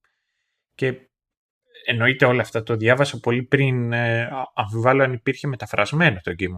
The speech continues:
of Thrones εκείνη την εποχή στα ελληνικά. Π-, τέλος πάντων, εγώ δεν είχα ιδέα το τι ήταν το Game of Thrones. Και διάβαζα το βιβλίο και έλεγα, «Εντάξει, μια κοκκινομάλα υπάρχει. Αυτός εδώ πέρα, ποιος είναι; Και αυτό εδώ πέρα το σύμβολο που έχουν.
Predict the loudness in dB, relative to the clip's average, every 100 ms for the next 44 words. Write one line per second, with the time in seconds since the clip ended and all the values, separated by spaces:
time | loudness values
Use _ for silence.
0 | -8 -4 -2 -2 -2 -6 -4 -2 -2 -2
1 | -6 -8 -4 -2 -2 -2 -2 -2 -6 -4
2 | -4 0 2 4 2 0 0 0 4 4
3 | 2 -10 -20 -16 -14 -14 -10 -10 -10 -4
4 | -4 -4 -8 _ _ _ _ _ _ _
5 | -6 2 6 6 2 0 -2 -2 -2 -2
6 | -2 0 0 2 4 2 -2 _ -6 -6
7 | -4 -4 -4 -4 0 0 0 _ _ -2
8 | 0 0 2 2 0 2 2 0 -6 -8
9 | -8 -4 0 0 0 -2 -2 -6 -8 -4
10 | -2 0 0 -4 -14 _ _ _ _ _
11 | _ _ _ -6 -2 2 2 4 6 6
12 | 4 2 4 4 2 0 -2 -4